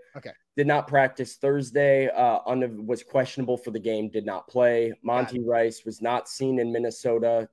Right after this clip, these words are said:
Speaker 2: did, uh, did travel with the team. I saw him, like, working out and, like, working through some rehab stuff, but he was never in uniform, never padded up, never practiced.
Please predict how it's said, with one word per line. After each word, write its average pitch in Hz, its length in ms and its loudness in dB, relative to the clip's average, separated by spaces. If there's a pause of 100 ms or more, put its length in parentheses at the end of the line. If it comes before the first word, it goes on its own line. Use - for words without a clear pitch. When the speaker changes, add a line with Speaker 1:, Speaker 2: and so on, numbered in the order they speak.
(120)
Speaker 2:
did, 117 300 -2
uh, 101 300 0 (180)
did 147 220 0
travel 135 560 2
with 135 200 -2
the 131 80 -2
team. 135 400 0
I 107 80 -2
saw 127 280 0
him, 127 200 -2
like, 101 300 -2 (680)
working 117 420 -2
out 117 360 0
and, 117 200 -2
like, 107 200 -2
working 113 420 -2
through 113 180 -12
some 104 220 -10
rehab 117 380 0
stuff, 123 320 -2
but 113 140 -2
he 117 220 -10 (160)
was 113 200 -6
never 120 340 0
in 117 160 -2
uniform, 117 540 0
never 110 280 0
padded 113 380 -4
up, 107 260 0
never 113 240 -2
practiced. 107 800 -4